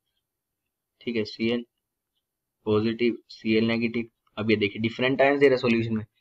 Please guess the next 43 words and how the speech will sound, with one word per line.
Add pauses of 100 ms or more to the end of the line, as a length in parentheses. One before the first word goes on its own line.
(320)
एक (100)
तो
cyanide
दे
रहा
है
और
एक
सीएल
दे
रहा
है,
तो
ये
हमारे
पास
ionization
isomerism
भी
शो
कर
सकता
है, (960)
Ionization (460)
isomerism
भी
शो
कर
सकता
है,
आइसोमर्स
है, (680)
ठीक
है। (140)
और
साइनाइड
no
doubt
कि
एक
ambidentate
ligand
है,